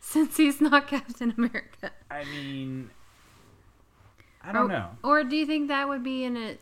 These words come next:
Speaker 2: What
Speaker 1: 'cause
Speaker 2: would be a good twist is if Chris Evans directed Fantastic Four.
Speaker 1: What if they have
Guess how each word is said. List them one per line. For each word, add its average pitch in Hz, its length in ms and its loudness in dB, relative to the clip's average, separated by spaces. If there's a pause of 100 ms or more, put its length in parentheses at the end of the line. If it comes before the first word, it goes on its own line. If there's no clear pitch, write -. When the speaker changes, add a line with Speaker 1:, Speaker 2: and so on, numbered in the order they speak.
(120)
Speaker 2:
What 131 80 0
Speaker 1:
'cause 147 80 6
Speaker 2:
would 170 120 6
be 160 160 8
a 147 60 6
good 135 240 2
twist - 340 0
is 104 160 0
if 98 140 -4
Chris 113 260 -4
Evans 98 300 -6
directed 85 580 -10
Fantastic - 640 -20
Four. - 100 -20 (920)
Speaker 1:
What 269 240 -2
if 349 220 -6
they 320 180 -2
have 254 500 -4